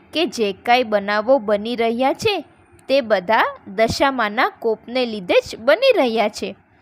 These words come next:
તેથી હવે યેન કેન પ્રકારે દશામાના ક્રોધને તો શાંત પાડવાનો જ રહ્યો.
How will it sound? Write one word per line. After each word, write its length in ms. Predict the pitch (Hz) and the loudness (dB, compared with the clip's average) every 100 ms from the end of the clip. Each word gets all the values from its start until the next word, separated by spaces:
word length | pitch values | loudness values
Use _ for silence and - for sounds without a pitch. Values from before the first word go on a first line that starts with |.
| _ _ - | _ _ -6
તેથી 480 | 214 202 - 277 494 - - - | -4 -4 -4 -2 -4 -8 -16 2
હવે 220 | 302 415 415 | 2 4 2
યેન 360 | 220 214 208 | 0 -4 -6
કેન 320 | 202 - 226 208 | -8 -8 -8 -4
પ્રકારે 520 | 196 190 196 190 254 523 _ _ - | -4 -2 0 0 0 -2 _ _ -2
દશામાના 680 | 240 - 277 254 240 226 226 | 0 2 0 2 0 0 -2
ક્રોધને 600 | 226 208 196 185 208 214 | -2 -4 -2 -4 -6 -4
તો 300 | - 523 539 - - | 0 0 0 -8 -2
શાંત 320 | 277 339 453 | 0 0 -2
પાડવાનો 560 | - 226 202 220 269 466 453 | 0 2 4 2 0 0 -2
જ 80 | 285 | 0
રહ્યો. 380 | 214 214 185 | -2 -2 -8